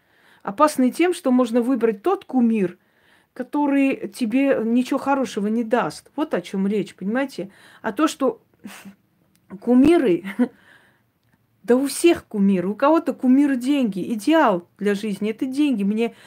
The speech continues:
мне деньги нужны», — говорит человек. «Я ищу денежного мужика, я ищу денежного человека. Для м-, мне щас деньги нужны, важнее всего деньги». Вот и все. Для кого-то кумир — это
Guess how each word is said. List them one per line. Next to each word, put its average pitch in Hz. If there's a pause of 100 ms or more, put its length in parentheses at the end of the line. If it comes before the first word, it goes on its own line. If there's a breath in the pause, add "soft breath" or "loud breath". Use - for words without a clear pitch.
(320 loud breath)
мне 190
деньги 262
нужны», — 240
говорит 202
человек. 185
«Я 208
ищу 214
денежного 196
мужика, 190 (340 soft breath)
я 202
ищу 196
денежного 185
человека. 208
Для 196
м-, 190
мне 220
щас 302
деньги 233
нужны, 180
важнее 196
всего 202
деньги». 185 (440 soft breath)
Вот -
и 247
все. 202 (280 soft breath)
Для 220
кого-то 294
кумир — 285
это 247